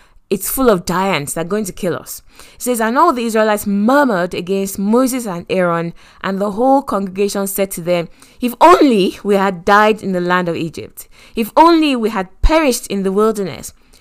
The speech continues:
Why has the Lord brought us into this land only to be killed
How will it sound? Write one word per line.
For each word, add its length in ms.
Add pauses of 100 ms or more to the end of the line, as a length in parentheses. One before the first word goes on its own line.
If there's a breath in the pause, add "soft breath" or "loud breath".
(180 soft breath)
Why 460
has 360
the 80
Lord 420
brought 260
us 260
into 360
this 240
land 340 (140)
only 320
to 120
be 120
killed 680